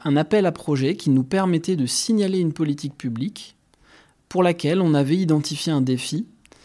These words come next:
C'est-à-dire qu'on savait que l'action publique, elle, permettait d'agir face à une problématique, mais elle ne permettait pas de résoudre l'ensemble du champ. Ça signifie qu'on avance, mais peut-être pas assez,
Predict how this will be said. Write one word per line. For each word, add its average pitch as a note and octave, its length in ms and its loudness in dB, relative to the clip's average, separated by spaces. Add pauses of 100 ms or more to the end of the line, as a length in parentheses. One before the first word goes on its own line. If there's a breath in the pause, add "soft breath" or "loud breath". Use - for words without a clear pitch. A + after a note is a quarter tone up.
(320 loud breath)
C'est-à-dire D3 360 0
qu'on D3+ 380 0
savait F#3+ 440 0
que E3+ 120 -4
l'action D3 380 0
publique, D#3+ 600 -4 (160)
elle, D3+ 460 0 (180)
permettait D3 460 0
d'agir C#3 720 -2 (100)
face - 600 -4
à C3 160 -6
une B2+ 160 0
problématique, B2+ 840 -4 (280 soft breath)
mais D3+ 480 4 (160)
elle C3 240 2
ne E3+ 280 0 (460)
permettait E3+ 400 2
pas F#3 160 -2
de D3 80 0
résoudre D3+ 420 -2
l'ensemble F#3 680 0
du D#3 100 -4
champ. D3 240 -8 (680 soft breath)
Ça - 180 -2
signifie F3 500 0
qu'on C3+ 200 -2
avance, C3+ 600 -2
mais D#3 160 2
peut-être E3+ 340 0
pas C3+ 160 -4
assez, C3 440 -6